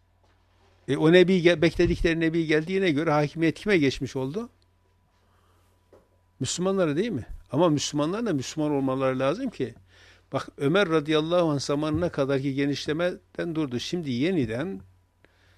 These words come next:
yapmamız gereken şu. Kur'an-ı Kerim'e döneceğiz.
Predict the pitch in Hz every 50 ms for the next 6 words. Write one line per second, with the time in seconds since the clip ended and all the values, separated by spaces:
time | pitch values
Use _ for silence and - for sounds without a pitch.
0 | _ _ _ _ _ _ _ _ _ _ _ _ _ _ 127 127 127 - - 151
1 | 151 160 160 143 143 143 135 135 139 135 - 160 156 151 - - - 143 - -
2 | - _ _ _ _ _ _ _ _ _ _ _ _ _ _ _ _ _ _ _
3 | _ _ _ _ _ _ _ _ _ _ _ _ _ _ _ _ _ _ _ _
4 | _ _ _ _ _ _ _ _ - - 120 131 135 143 135 - 147 143 147 147
5 | 151 147 147 147 156 151 131 151 165 175 175 - - - - -